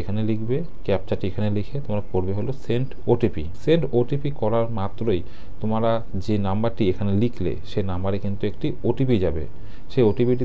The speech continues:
তোমরা ডান দিকের ঘরে লিখে এখান থেকে করবে হলো সাবমিট ওটিপি। তো বন্ধুরা, দেখলে আমি কিন্তু ওটিপিটি এখানে লিখে নিয়েছি। লেখার পর এখান থেকে করবো এখন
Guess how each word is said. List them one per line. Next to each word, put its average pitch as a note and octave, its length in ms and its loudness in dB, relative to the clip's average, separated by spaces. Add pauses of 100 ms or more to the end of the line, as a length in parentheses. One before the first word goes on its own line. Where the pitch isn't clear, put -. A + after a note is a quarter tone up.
তোমরা A2 180 0 (100)
ডান F#2 220 0
দিকের G#2 200 0 (120)
ঘরে G2 200 0 (480)
লিখে G2+ 240 0 (100)
এখান G2+ 240 0
থেকে G2+ 200 0
করবে F#2 280 0
হলো A2 180 2 (400)
সাবমিট - 440 0 (140)
ওটিপি। C#3+ 320 0 (540)
তো - 100 0
বন্ধুরা, E3+ 340 6
দেখলে A#2 260 2 (300)
আমি B2 180 4
কিন্তু C3 200 0 (100)
ওটিপিটি A2+ 380 2 (100)
এখানে G#2+ 260 0
লিখে F#2 240 0
নিয়েছি। A2 320 0 (180)
লেখার G#2+ 260 0
পর A2+ 160 2
এখান G2+ 160 0
থেকে G2+ 180 0
করবো G2 180 0 (100)
এখন C#3+ 140 0